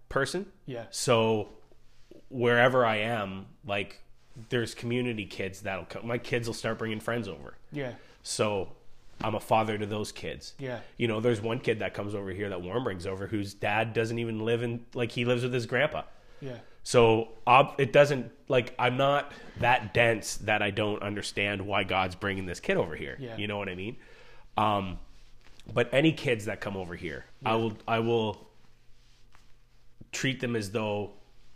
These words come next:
Speaker 1: you know, they're, they're sons. Like, I'll care about them. I'll ask them how they're doing. I'll ask
Speaker 2: Yeah.
Speaker 1: them, you know, I, I don't just ignore them.
Speaker 2: Yeah.
Speaker 1: Um, so,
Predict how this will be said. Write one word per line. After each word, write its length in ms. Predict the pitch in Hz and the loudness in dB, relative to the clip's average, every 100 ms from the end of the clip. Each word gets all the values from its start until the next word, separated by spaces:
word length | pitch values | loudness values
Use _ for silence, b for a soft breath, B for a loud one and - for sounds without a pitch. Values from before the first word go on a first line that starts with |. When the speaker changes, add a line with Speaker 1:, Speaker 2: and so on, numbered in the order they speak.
| - - | -18 -12
Speaker 1:
you 100 | 101 | -10
know, 160 | 95 98 | -8 -8
they're, 320 | 101 98 98 - 101 | -8 -8 -10 -16 -10
they're 140 | 104 | -8
sons. 340 | - 131 101 92 | -4 -4 -4 -8
Like, 100 | 92 | -10
I'll 60 | |
care 180 | 87 123 | -4 -2
about 180 | 107 92 | -2 -4
them. 100 | 92 | -6
I'll 60 | 98 | -6
ask 180 | 107 | -6
them 100 | 107 | -8
how 140 | 98 101 | -8 -6
they're 100 | 101 | -4
doing. 360 | 113 110 87 | -2 -4 -4
I'll 180 | 80 87 | -8 -6
ask 160 | - - | -4 -4
Speaker 2:
Yeah. 60 | |
Speaker 1:
them, 160 | 95 92 - | -6 -8 -8
you 100 | 95 | -8
know, 200 | 82 95 - | -8 -8 -6
I, 140 | 98 104 | -4 -4
I 100 | 104 | -2
don't 220 | 107 110 - | -2 -2 -4
just 340 | 104 - - - B B B B B B | -6 -8 -12 -14 B B B B B B
ignore 400 | 113 113 107 113 | 0 4 4 4
them. 240 | 95 80 78 - - | 2 -2 -8 -16 -14
Speaker 2:
Yeah. 180 | 147 131 B B B B B B B B - - | -12 -12 B B B B B B B B -14 0
Speaker 1:
Um, 420 | 110 90 87 85 B B B B B - - - - - - | 2 2 0 -6 B B B B B -20 -20 -20 -20 -20 -6
so, 480 | - 123 113 107 | 0 4 6 4